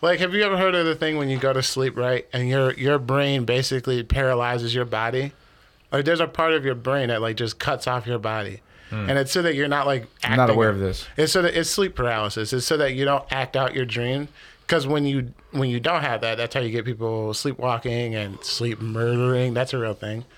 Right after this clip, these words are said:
Speaker 2: Sleep murdering?
Speaker 1: Yeah.
Speaker 2: <laughs> Ooh.
Speaker 1: Like, so that's why, yeah, it's, it's happened quite a few times, and it's been, like, a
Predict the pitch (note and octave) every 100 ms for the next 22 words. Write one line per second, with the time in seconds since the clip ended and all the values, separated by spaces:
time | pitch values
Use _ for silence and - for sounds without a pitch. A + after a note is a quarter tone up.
0 | - - - B2 - A#2+ G#2+ A2+ A#2 C3+
1 | A#2+ G#2 C#3 C#3+ A2 A#2 G2 A#2 D3+ D3+
2 | E3+ E3 D#3+ D#3+ D#3+ D3+ D3 - B2+ D#3
3 | B2 A#2+ B2+ B2 D3 D3 C3+ - C#3+ C3
4 | C#3 D3 B2+ G2+ G2 G#2 G#2+ - B2+ B2
5 | A#2+ A2+ G#2+